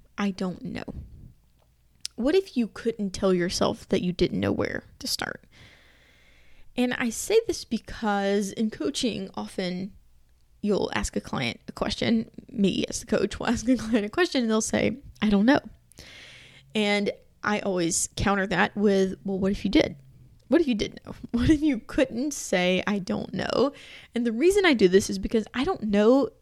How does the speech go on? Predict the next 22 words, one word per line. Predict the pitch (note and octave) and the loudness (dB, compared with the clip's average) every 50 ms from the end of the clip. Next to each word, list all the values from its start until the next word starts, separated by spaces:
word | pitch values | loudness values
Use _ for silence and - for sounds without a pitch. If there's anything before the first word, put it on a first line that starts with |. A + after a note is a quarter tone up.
| _ | _
stops | - - - - A#3 - - - | -12 -10 -8 -6 -6 -6 -6 -6
everything. | - - G3+ F3+ D#3+ - - - - - | -4 -2 -2 -2 -2 -2 -4 -8 -10 -10
It | - - | -10 -8
stops | - - A3+ - - - | -4 -2 -2 -4 -4 -4
creativity. | - A#3+ A3+ G#3 G#3+ - - A#3 G#3+ A3 A3 A3 G#3+ G#3+ | -2 2 2 4 4 4 4 4 4 4 0 -2 -2 -2
It | - - - - | -2 -4 -6 -8
stops | - - - G3+ G3 - - - | -8 -6 -4 -4 -4 -4 -2 -2
you | G3 G3 | -2 -2
from | - - F#3+ F#3+ F#3+ | -2 -4 -4 -4 -2
thinking | - G#3 G3 G3 - G#3 F#3+ F#3+ F#3 | -2 -2 -2 -2 0 0 0 0 0
in | - - F#3+ F3+ | -2 -2 -4 -4
possibility. | - - G#3 - - - G#3 G3+ G3+ G#3 G3+ G3+ G3 G3 G3+ - - - - - - - - _ _ _ _ - - _ _ | -4 -6 -6 -6 -4 0 2 4 4 4 4 2 0 -2 -2 -6 -10 -20 -20 -20 -20 -20 -20 _ _ _ _ -20 -20 _ _
But | A#3+ B3 - - - _ _ _ _ _ _ | -2 -2 -2 -4 -10 _ _ _ _ _ _
what | - A#3 C#4 D4 | -8 -4 -4 -2
happens | - - - - - - A4+ - - F4+ C4+ - - | -2 -4 -4 -2 -2 -2 2 4 4 4 4 0 0
is, | - A3+ G#3+ G3+ G3 G3 F#3+ F3+ - | 2 4 6 6 6 4 2 -2 -4
is | - A3+ G#3 | -6 -8 -6
that | - A#3 A3+ - - - | -6 -6 -8 -8 -10 -16
clients | - - - C#4+ E4 G4+ G#4+ F#4+ A3+ - - | -16 -12 -8 -4 -2 0 0 0 -2 -4 -6
usually | - F#3+ F#3+ G#3 A3+ A#3+ A3+ - A3+ G#3 G3 F#3 F3+ | -4 0 2 4 6 6 4 4 2 2 2 0 0
do | - - G3+ F#3+ F3+ | 2 4 4 4 4
know | F3 F3 F3 E3+ - - - G3+ C#4 D#4+ E4 | 2 0 0 2 2 4 4 6 6 6 4